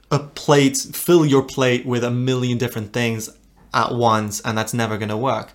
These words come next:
And really, this importance of starting small, actually, I have a book here with me, uh, that explains it quite well. It's by Sean Aker in The Happiness Advantage. And this, and he calls it the, the Zorro circle for, for some reason.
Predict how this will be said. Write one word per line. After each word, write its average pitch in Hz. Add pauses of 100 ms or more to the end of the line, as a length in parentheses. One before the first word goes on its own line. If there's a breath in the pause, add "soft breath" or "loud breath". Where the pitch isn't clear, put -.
(220 loud breath)
And 135
really, 160 (160 loud breath)
this 135
importance 131 (280 loud breath)
of 123
starting 123
small, 120
actually, 120
I 117
have 120
a 131
book 135
here 113
with 101
me, 98 (400 loud breath)
uh, 107
that 117
explains 120
it 113
quite 123
well. 110
It's 107
by 107
Sean 120
Aker 113
in 107
The 101
Happiness 110
Advantage. 110 (440 loud breath)
And 123 (300)
this, 131
and 139
he 135
calls 151
it -
the, 127
the 127
Zorro 131
circle 104
for, 104
for -
some 101
reason. 101